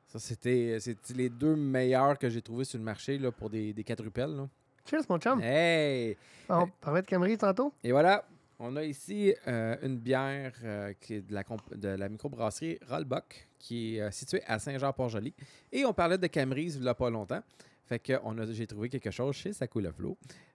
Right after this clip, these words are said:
Speaker 1: De
Speaker 2: Ça
Speaker 1: une,
Speaker 2: s'appelle une bière quelque chose.
Speaker 1: une gauze Camerise basilic. Euh, parce que vous pouvez juste voir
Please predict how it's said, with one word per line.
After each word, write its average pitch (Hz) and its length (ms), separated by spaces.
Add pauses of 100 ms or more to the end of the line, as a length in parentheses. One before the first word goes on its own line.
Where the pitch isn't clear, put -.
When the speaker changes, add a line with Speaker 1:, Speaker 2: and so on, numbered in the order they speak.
Speaker 1:
De 107 480
Speaker 2:
Ça - 60
Speaker 1:
une, 113 60
Speaker 2:
s'appelle 120 240
une 165 120
bière 156 160
quelque 139 240
chose. 139 280 (220)
Speaker 1:
une 127 200
gauze 185 500 (160)
Camerise 160 640 (140)
basilic. 110 800 (840)
Euh, 92 320 (560)
parce 101 160
que 147 60
vous 139 180
pouvez 151 280
juste 196 260
voir 165 500